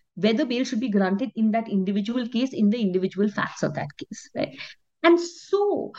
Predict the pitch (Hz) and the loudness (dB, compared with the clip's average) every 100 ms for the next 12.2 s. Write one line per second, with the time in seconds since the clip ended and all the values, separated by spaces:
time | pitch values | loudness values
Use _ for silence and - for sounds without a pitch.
0 | - 220 320 254 277 370 370 339 330 247 | -6 0 2 2 0 -2 0 0 0 -2
1 | 254 254 320 311 320 330 339 330 427 - | -2 -2 0 2 2 0 0 0 0 -4
2 | 254 214 302 403 381 226 220 226 226 202 | 0 2 2 2 0 2 0 0 0 0
3 | 196 277 233 - 143 226 - - 214 208 | 0 0 -2 -6 -6 -6 -10 -2 0 0
4 | 208 233 226 202 208 254 262 247 220 - | 0 -2 0 0 0 -2 -4 -2 -4 0
5 | 202 170 190 - 370 202 - - - 330 | 0 2 0 0 -2 -2 -4 -14 -4 -2
6 | 285 285 320 311 311 311 269 285 269 359 | 0 0 0 0 -2 -2 -2 -2 0 0
7 | 392 - - - - 311 330 392 - - | 0 -2 -4 -6 -4 -2 2 0 0 0
8 | 233 294 311 381 427 - 349 - 208 269 | 2 2 2 2 0 0 -2 0 0 0
9 | 302 - 311 - - - 277 277 349 359 | 0 -2 0 0 -2 0 2 2 0 -2
10 | 285 - - 247 285 - - 247 302 - | -4 -6 -2 2 2 0 -4 2 2 0
11 | 330 294 285 311 294 294 - 214 220 202 | -4 0 0 0 0 -2 -2 0 0 0
12 | - | -4